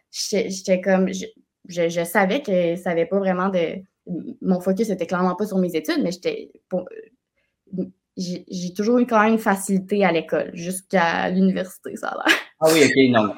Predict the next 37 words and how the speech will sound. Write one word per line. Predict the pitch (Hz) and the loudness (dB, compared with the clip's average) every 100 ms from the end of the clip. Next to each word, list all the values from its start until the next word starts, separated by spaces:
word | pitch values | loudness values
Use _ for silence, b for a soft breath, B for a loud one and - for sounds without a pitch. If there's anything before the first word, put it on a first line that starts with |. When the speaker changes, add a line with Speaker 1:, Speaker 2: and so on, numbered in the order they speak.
| - | -6
Speaker 1:
<laughs> | - | 0
C'est | 294 254 | 2 2
ça. | 196 | 0
Fait | |
que | 190 - - 247 | -4 -14 0 4
Speaker 2:
Facilité. | 254 220 240 147 214 | 4 2 -4 2 6
Speaker 1:
j'avais | 214 | 6
pas | 214 277 | 6 2
besoin | 269 247 247 | 2 2 2
de | |
mettre, | 240 214 208 208 | 2 0 -8 -16
je | |
pouvais | - 202 | -2 -2
changer | 202 247 269 | 2 2 4
d'école, | 269 254 262 247 247 247 | 2 2 4 4 2 0
puis | 220 208 196 190 170 120 - _ _ | -2 0 2 0 -2 -8 -10 _ _
Speaker 2:
Ah, | 151 131 | -4 -2
wow. | 113 117 - - | -2 -4 -8 -8
Speaker 1:
me | 240 | -8
retrouver, | 220 214 233 | -6 2 2
Speaker 2:
Ça, | - | 2
c'est | |
Speaker 1:
puis | 226 - | -4 -4
Speaker 2:
cool. | 269 | 2
Speaker 1:
j'avais | 240 196 190 | 2 2 -4
pas | |
de | 220 | -6
problème | - 220 220 | 0 0 2
au | |
niveau | 202 185 | 0 -2
de, | 190 180 165 185 | -2 0 -2 -2
de | 175 | -4
mes | 180 | -4
études. | 175 170 190 302 | -6 -4 -2 -2
Speaker 2:
Ok. | 302 - - - | -4 -20 -14 2
Speaker 1:
Fait | 190 | 2
que | 185 | 2